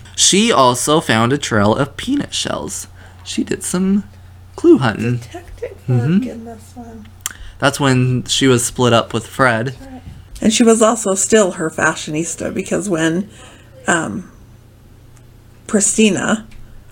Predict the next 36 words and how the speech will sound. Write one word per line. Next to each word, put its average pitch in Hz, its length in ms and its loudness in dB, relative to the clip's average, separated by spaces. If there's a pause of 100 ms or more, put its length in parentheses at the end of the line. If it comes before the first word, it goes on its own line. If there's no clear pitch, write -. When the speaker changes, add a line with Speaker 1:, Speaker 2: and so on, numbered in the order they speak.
Speaker 2:
I 151 120 0
thought - 220 -2
it - 60 -6
was 202 120 -4
Christina 151 560 -4
at - 100 -8
the - 60 -4
beginning, - 400 -4
Speaker 1:
I 139 100 2
Speaker 2:
too. 170 60 -4
Speaker 1:
thought 131 140 2
it - 20 2
was 117 120 -4
Christina 131 400 -2
as 117 60 0
Speaker 2:
So, 175 140 2
Speaker 1:
well. 123 420 2
Speaker 2:
'cause 190 180 2
I 190 140 4
wrote 180 260 2
down 180 160 4
Christina, 190 540 2
and 165 140 -2
then, 160 300 -2
okay, - 240 -2
at - 100 -8
the 156 100 2
end. - 300 -4
Let's, - 260 -2
we'll - 300 0
explain. - 380 -6
So - 580 -2
anyway, 240 480 4
she 262 180 4
was 240 220 6
like, 208 240 2